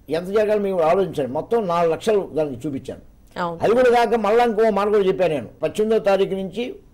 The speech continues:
Speaker 1: వచ్చే నెల పద్దెనిమిది లోపల ఎప్పుడైనా పంపించండి, ఏ రోజు నుంచైనా మీ పేర్ల మీద అంటే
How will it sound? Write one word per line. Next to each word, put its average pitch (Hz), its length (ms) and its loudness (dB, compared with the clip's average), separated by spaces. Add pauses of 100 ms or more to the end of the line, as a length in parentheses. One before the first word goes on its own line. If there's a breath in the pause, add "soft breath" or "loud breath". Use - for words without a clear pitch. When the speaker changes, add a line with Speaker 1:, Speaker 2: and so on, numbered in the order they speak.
Speaker 1:
వచ్చే 226 240 0
నెల 208 120 2
పద్దెనిమిది 185 340 -2
లోపల 196 120 2
ఎప్పుడైనా 190 300 0
పంపించండి, 185 320 -2
ఏ 180 160 2
రోజు 220 220 6
నుంచైనా 220 300 0
మీ 208 180 0
పేర్ల 190 520 -4
మీద 185 140 -4
అంటే 190 240 -6